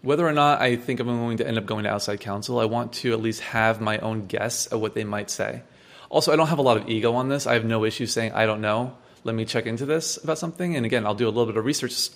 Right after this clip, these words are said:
Every now and then, you can actually find an answer.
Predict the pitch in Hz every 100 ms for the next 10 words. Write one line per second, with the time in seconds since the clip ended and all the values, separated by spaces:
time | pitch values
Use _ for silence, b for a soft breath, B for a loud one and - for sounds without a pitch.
0 | - 160 190 160 123 107 139 120 113 110
1 | 113 117 120 - 113 - 113 117 110 101
2 | - B B B B 107 95 104 151 185